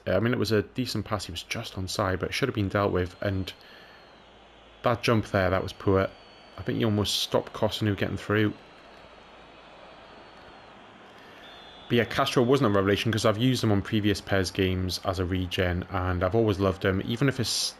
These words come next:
he seems to play better than his stats. That's what I would say. You know, he's not, like, a... Stat-wise, he's, I think, seventy-three overall. Which you wouldn't say is, you know, fantastic or anything. Um,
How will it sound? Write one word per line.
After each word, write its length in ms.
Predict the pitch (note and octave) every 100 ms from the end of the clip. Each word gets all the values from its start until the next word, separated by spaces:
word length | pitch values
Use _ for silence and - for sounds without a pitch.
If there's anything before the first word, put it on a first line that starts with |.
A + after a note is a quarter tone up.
| - - - - -
he 100 | G2+ - -
seems 260 | - D#3+
to 80 | -
play 200 | - C3
better 200 | C3 G#2+
than 160 | A2 G#2+
his 80 |
stats. 640 | F#2 - G#2 - - - - - - - - - - - -
That's 180 | G#2 -
what 100 | G2+
I 40 |
would 160 | F2 -
say. 300 | F2 E2 E2
You 80 | G#2
know, 60 | G2
he's 100 | F#2+
not, 160 | C3+ A2
like, 160 | G#2
a... 160 | G2+ F#2+ - - - - - - - - - - - -
Stat-wise, 580 | - - - F2 F2+ A2+
he's, 340 | A2+ G#2 - -
I 40 |
think, 200 | - B2+
seventy-three 720 | - - A#2+ C#3 - D#3 F3+ A#3 - -
overall. 440 | E3+ D3+ D#3+ E3 F#3+ - - - - - - -
Which 180 | - -
you 60 |
wouldn't 240 | F#2 F#2 F#2+
say 240 | - F#2+
is, 220 | F#2+ - - - -
you 80 | F#2+
know, 80 | E2
fantastic 680 | - F#2 - G2+ - - -
or 40 |
anything. 300 | C3 C3+ F3 G3+ - - - - - - - -
Um, 400 | F#2 F#2 F2+ F2+